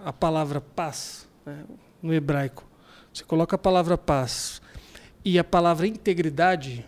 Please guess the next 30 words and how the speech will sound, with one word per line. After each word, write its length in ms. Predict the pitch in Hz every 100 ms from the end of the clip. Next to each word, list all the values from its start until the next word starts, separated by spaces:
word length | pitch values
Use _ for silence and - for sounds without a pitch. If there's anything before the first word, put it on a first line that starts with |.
| -
as 220 | 160 139
duas 640 | 147 226 196 135 - - - - - -
são 320 | - - 165
palavras 520 | - 180 185 196 165
intercambiáveis 880 | 185 208 202 208 220 196 190 165 147
no 60 | 143
hebraico. 400 | 135 123 120 - - _ - - - - -
Porque 220 | 160 160
a 80 | 190
noção, 840 | 202 170 - 208 240 254 202 160 -
é, 520 | 78 - - 165 -
é, 60 | 175
hebraica 580 | 165 135 165 208 220 170
de 120 | 139
paz 560 | - 170 202 202 - -
é 120 | 170
exatamente 640 | 165 185 202 220 226 -
essa. 380 | 185 143 - - _ - - - 180
Não 180 | 202
é 60 | 254
possível 360 | - - 208 214
que 100 | -
se 180 | -
haja 260 | 175 170 151
paz 540 | - 185 196 190 - 220
sem 420 | - - 190 220
que, 260 | 220 - - -
que 140 | 190
haja 260 | 170 180 180
totalidade. 840 | - 208 214 226 175 147 127 123